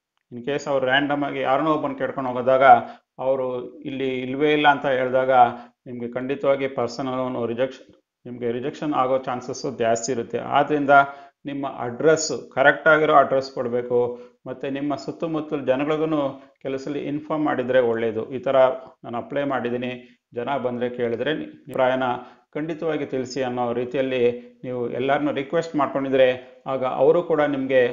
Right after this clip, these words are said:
ಒಳ್ಳೆ ಫೀಡ್‌ಬ್ಯಾಕ್ ಕೊಡ್ತಾರೆ ಯಾರಾದ್ರೂ ವೆರಿಫೈ ಮಾಡಿದಾಗ. ಮತ್ತೆ ನಾಲ್ಕನೇ ರೀತಿಯಲ್ಲಿ ನೀವು ಏನೆಲ್ಲ ನೋಡ್ಕೊಳ್ಬೇಕಂದಾಗ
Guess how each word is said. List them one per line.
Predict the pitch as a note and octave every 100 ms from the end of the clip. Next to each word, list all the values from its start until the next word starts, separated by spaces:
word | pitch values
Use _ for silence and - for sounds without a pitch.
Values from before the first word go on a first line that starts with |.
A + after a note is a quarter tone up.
| A#2+ - _
ಒಳ್ಳೆ | C3 D3+ E3+
ಫೀಡ್‌ಬ್ಯಾಕ್ | E3+ B2 B2 B2+ C3+ B2 A#2+ - -
ಕೊಡ್ತಾರೆ | B2 A#2+ D3 B2+ A#2+
ಯಾರಾದ್ರೂ | A#2+ B2 A#2+ B2 A#2+ A#2+ - - -
ವೆರಿಫೈ | B2 C3 C3
ಮಾಡಿದಾಗ. | B2+ A#2 G#2+ G#2 G2 - - _ _ _ _
ಮತ್ತೆ | D#3+ D#3+ D#3+
ನಾಲ್ಕನೇ | D3 C#3 F3 F#3+ G3 F#3
ರೀತಿಯಲ್ಲಿ | F3+ F3+ F3+ E3+
ನೀವು | E3 D#3+ D3 C#3+
ಏನೆಲ್ಲ | D3+ D#3 D3+ D#3 D#3 C#3+
ನೋಡ್ಕೊಳ್ಬೇಕಂದಾಗ | C#3+ - C#3 C3 C3 C3 C3+